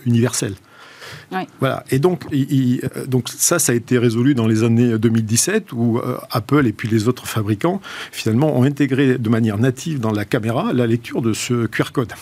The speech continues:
Speaker 1: Donc tous les smartphones ont pu lire le Q R code. Donc vous aviez des millions et des milliards de, de, de lecteurs de Q R code. Et puis, euh, si on prend le cas français,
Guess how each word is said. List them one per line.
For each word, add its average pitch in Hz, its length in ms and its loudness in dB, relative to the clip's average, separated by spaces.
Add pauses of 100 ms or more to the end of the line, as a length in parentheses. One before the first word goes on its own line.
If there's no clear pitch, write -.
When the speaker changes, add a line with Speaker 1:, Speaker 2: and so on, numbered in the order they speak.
(240)
Speaker 1:
Donc 117 180 -4
tous 220 120 -2
les 175 120 4
smartphones 185 420 0 (100)
ont 151 80 0
pu 151 180 0
lire 202 280 0
le 117 60 0
Q 120 140 -8
R - 100 -8
code. 120 200 -8 (400)
Donc 127 120 4
vous 139 140 2
aviez 156 240 2
des 113 140 2
millions 175 580 2 (200)
et 117 60 0
des 113 120 2
milliards 170 480 2 (520)
de, 113 280 2
de, 110 180 2
de 113 160 2
lecteurs 143 420 0
de 110 80 -2
Q - 140 -10
R - 100 -16
code. 120 180 -10 (580)
Et 120 80 -2
puis, 170 260 4
euh, 131 80 -4
si - 120 -2
on 147 60 4
prend 160 140 0
le 127 100 4
cas 117 160 -4
français, 220 380 0